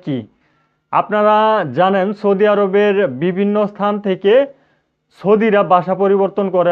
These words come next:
বাঙালিরা বাসা পরিবর্তন করে, অনেকে ফ্যামিলি নিয়ে থাকেন, অনেকেই কিন্তু দাম্মাম থেকে রিয়াদে চলে যান, অনেকে রিয়াদ থেকে জেদ্দাতে চলে যান। সেই ক্ষেত্রে ঘরের আসবাবপত্র রয়েছে, মালামাল রয়েছে, এগুলো কিন্তু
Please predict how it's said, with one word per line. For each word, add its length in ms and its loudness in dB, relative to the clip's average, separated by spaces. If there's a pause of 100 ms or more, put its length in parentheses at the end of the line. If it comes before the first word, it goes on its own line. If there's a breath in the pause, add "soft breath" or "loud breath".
(120)
বাঙালিরা 420 0
বাসা 260 0 (100)
পরিবর্তন 480 0 (100)
করে, 160 -4 (420)
অনেকে 360 -2
ফ্যামিলি 360 -2
নিয়ে 300 0
থাকেন, 280 -4 (840 soft breath)
অনেকেই 440 0
কিন্তু 260 0 (340)
দাম্মাম 360 2
থেকে 160 -2 (120)
রিয়াদে 360 2
চলে 240 2
যান, 160 0 (120)
অনেকে 380 -2
রিয়াদ 340 0
থেকে 200 -2
জেদ্দাতে 460 -2
চলে 340 0
যান। 120 2 (500 soft breath)
সেই 180 2
ক্ষেত্রে 260 0 (220)
ঘরের 220 2 (120)
আসবাবপত্র 560 0 (180)
রয়েছে, 240 2 (120)
মালামাল 420 2
রয়েছে, 380 -2 (600)
এগুলো 340 2 (100)
কিন্তু 220 -2